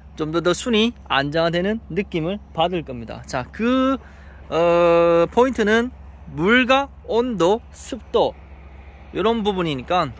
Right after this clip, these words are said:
그런 걸 계속 생각을 하세요. 음.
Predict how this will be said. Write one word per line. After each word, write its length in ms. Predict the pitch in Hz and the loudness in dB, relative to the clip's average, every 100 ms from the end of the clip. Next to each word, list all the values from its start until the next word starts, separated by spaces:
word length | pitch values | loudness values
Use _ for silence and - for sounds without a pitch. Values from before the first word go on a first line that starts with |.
| - - - - - | -18 -20 -20 -20 -14
그런 280 | 170 196 185 | -12 -10 -6
걸 240 | 165 196 - - | -6 -6 -10 -12
계속 360 | 180 175 185 220 - - - - | -10 -6 -8 -8 -16 -20 -20 -18
생각을 600 | - 175 190 180 156 196 - - | -14 -8 -6 -4 -4 -6 -10 -14
하세요. 640 | - 165 202 165 127 175 175 147 | -6 -4 -2 -2 -2 -4 -6 -14
음. 360 | 135 127 117 | -14 -12 -14